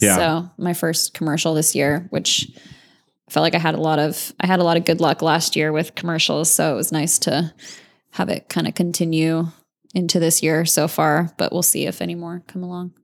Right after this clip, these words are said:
Speaker 2: But yeah.
Speaker 1: And you seem, so how many days was this one?
Speaker 2: Um, it was just one, and, um, it was,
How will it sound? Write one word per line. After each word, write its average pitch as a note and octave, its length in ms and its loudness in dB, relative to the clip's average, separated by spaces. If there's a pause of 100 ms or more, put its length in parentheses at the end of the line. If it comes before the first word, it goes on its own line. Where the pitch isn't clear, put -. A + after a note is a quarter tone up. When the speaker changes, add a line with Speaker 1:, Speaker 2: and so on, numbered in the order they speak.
(260)
Speaker 2:
But F#3 240 -8 (280)
yeah. B3 140 0 (440)
Speaker 1:
And C3+ 100 6
you D#3+ 160 4
seem, D#3+ 280 0 (200)
so D3 200 4
how E3 100 6
many D#3+ 160 6
days C3+ 260 4
was B2 300 0
this A#2 240 -2
one? - 240 -10 (260)
Speaker 2:
Um, A3+ 240 2
it B3 120 4
was C4 120 2
just C#4 160 0
one, F#3+ 440 0
and, E3+ 440 0 (140)
um, E3+ 760 -2
it F#3+ 160 2
was, F3+ 460 0